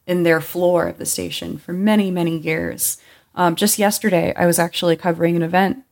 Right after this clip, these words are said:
at the East Los Angeles Sheriff Station, and several deputies were wearing hats with the Fort Apache logo, um, printed on them.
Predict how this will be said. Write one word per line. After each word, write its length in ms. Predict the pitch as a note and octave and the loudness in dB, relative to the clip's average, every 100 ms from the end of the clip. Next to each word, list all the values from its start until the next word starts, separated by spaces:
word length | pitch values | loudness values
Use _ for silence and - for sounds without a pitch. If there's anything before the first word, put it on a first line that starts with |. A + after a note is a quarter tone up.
| - | -4
at 220 | E3+ D3+ | -4 -4
the 300 | E3+ F3+ F3 - | -4 -4 -4 -4
East 280 | F3+ D3+ | -4 -4
Los 200 | F3 E3 | -2 0
Angeles 440 | E3+ F3 D#3 E3 D#3+ | 0 -2 -2 -4 -4
Sheriff 300 | - E3 E3 | 0 0 0
Station, 560 | - E3+ E3+ F#3 E3+ - - - _ | -4 -4 -4 -8 -10 -12 -20 -20 _
and 320 | F3 F3 - | 0 0 0
several 360 | - A#3 A3 A3+ | 0 2 4 4
deputies 520 | G3 G#3 G3+ F3+ E3+ | 2 2 2 2 2
were 120 | F3 | 2
wearing 300 | F3 F3 E3+ | 2 2 2
hats 680 | D3+ B3+ B3+ - - - - | 2 0 0 0 -2 -2 -6
with 180 | F#3+ F3 | -6 -4
the 140 | - E3 | -2 -2
Fort 280 | - F3+ | 0 -2
Apache 540 | - - F3+ F3+ - E3+ | -2 -12 -10 -8 -6 -4
logo, 580 | F3 G3 F#3+ D#3+ - - _ _ _ - | 2 2 0 -6 -8 -12 _ _ _ 0
um, 280 | E3+ D#3 | 2 2
printed 320 | - C#4 - - | 2 2 2 0
on 160 | F2 | 0
them. 320 | - - - | -4 -8 -16